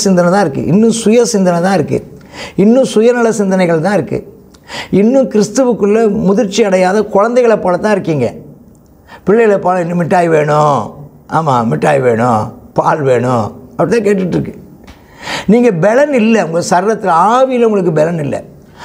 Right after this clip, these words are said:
உங்களுக்கு போஜனம் கொடுக்கலான்னு பார்த்த, போஜனம் கொடுத்தா சாப்பிட்டு digest ஆகாது போல தெரியுது, பாலைத்தான் கொடுக்க வேண்டியதா இருக்கு. இன்னும் நீங்க மாம்சத்துக்குரியவர்களா இருக்கிறபடியால் இப்பொழுதும் உங்களுக்கு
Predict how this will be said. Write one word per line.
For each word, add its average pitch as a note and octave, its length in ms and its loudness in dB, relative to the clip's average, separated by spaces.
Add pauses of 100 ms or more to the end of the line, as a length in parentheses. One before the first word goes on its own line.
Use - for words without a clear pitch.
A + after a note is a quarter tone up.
(120)
உங்களுக்கு G#3+ 320 2
போஜனம் B3 560 0
கொடுக்கலான்னு G3+ 420 -2
பார்த்த, E3+ 400 -2
போஜனம் A3+ 480 0
கொடுத்தா F3+ 380 0 (240)
சாப்பிட்டு G3+ 480 -2
digest G#3 500 0
ஆகாது E3+ 280 0
போல C#3+ 180 0
தெரியுது, B2+ 380 -2 (380)
பாலைத்தான் G#3+ 600 0
கொடுக்க F#3 220 -2
வேண்டியதா D#3 300 0
இருக்கு. A2+ 240 -8 (1400)
இன்னும் C4+ 420 4
நீங்க B3 140 2
மாம்சத்துக்குரியவர்களா G#3 800 2
இருக்கிறபடியால் F#3 640 0
இப்பொழுதும் B3 340 0
உங்களுக்கு A#3+ 340 0